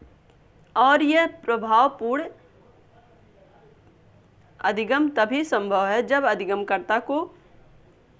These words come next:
उचित शैक्षिक वातावरण मिले। वैसे तो मनुष्य बिना शिक्षण के भी सीखता है, लेकिन उद्देश्य से युक्त अधिगम के लिए शिक्षण आवश्यक है।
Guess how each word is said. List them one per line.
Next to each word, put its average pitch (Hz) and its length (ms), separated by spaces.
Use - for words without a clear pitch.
उचित 330 340
शैक्षिक 277 560
वातावरण 220 540
मिले। 190 320
वैसे 294 320
तो 339 180
मनुष्य 285 460
बिना 240 300
शिक्षण 269 400
के 247 220
भी 262 180
सीखता 214 460
है, 220 140
लेकिन 240 320
उद्देश्य 220 460
से 269 180
युक्त 240 280
अधिगम 202 360
के 196 160
लिए 220 320
शिक्षण 285 400
आवश्यक 240 720
है। 330 200